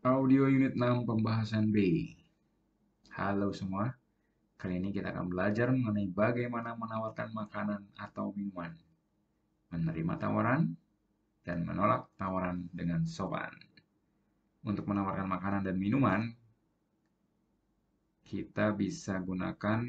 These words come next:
"Would you like some?" atau "Can I get you some?" Ya. Contohnya, temanmu sedang main ke rumahmu, kebetulan ibumu sedang membuat nasi goreng.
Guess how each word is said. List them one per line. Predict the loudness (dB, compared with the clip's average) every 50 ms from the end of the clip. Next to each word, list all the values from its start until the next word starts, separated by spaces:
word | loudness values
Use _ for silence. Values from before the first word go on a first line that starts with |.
| -4 -2 -2 -2 -2 -2 -6 _ _ _
"Would | -6 -6 -4 -4 -4
you | -2 -2 0 0 2
like | 2 2 0 0 -4 -10
some?" | -10 0 4 6 6 6 6 4 2 -2 -8 _ _ _ _ _ _ _ _ _ _ _ _ _ _ _ _ _ _ _ _ _ _ _ _ _ _
atau | -12 -8 -6 -4 -6 -6 -6 -4
"Can | -4 -4 -4 -4 -4
I | -4 -4 -2
get | -2 -4 -4 -6 -8 -14 _ _ _ -6
you | -4 -4 -4
some?" | -6 -8 -4 -2 0 0 0 0 0 -2 -2 -4 -8 _ _ _ _ _ _ _ _ _ _ _ _
Ya. | _ -16 -16 -16 _ _ _ _ _ _ _ _ _ _ _ _ _ _ _ _ _ _ _ _
Contohnya, | -10 -6 -4 -4 -2 -2 -2 0 0 0 0 0 -2
temanmu | -4 -4 -2 -2 -4 -4 -4 -4
sedang | -4 -2 -2 0 0 2 2
main | 2 0 -2
ke | -4 -6 -8
rumahmu, | -8 -8 -6 -4 -2 -2 0 -2 -2 -4 -6 _ _ _ _ _ _ _ _ _ -10
kebetulan | -10 -8 -6 -4 -4 -4 -4 -4
ibumu | -4 -4 -4 -4 -4 -4 -4 -4
sedang | -4 -4 -4 -4 -2 -4 -4
membuat | -4 -4 -6 -6
nasi | -8 -10 -8 -8 -4
goreng. | -2 0 0 0 -2